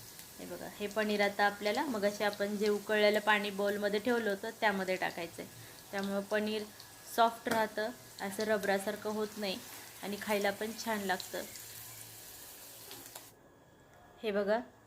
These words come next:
मी सर्व तळलेलं पनीर एका, अ, बाउलमध्ये काढलेलं आहे आणि आता आपण ग्रेव्हीची तयारी करू.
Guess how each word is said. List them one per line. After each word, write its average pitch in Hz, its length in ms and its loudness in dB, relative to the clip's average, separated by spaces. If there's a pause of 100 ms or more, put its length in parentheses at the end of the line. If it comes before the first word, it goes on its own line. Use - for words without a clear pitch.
(240)
मी 208 100 -4
सर्व 214 280 2 (120)
तळलेलं 202 400 10
पनीर 202 340 4
एका, 196 520 4
अ, 185 300 -2
बाउलमध्ये 196 500 2
काढलेलं 190 460 2
आहे 196 200 4 (1700)
आणि 196 160 0
आता 196 240 2
आपण 202 220 2
ग्रेव्हीची 208 600 -2
तयारी 190 240 2
करू. 190 300 -4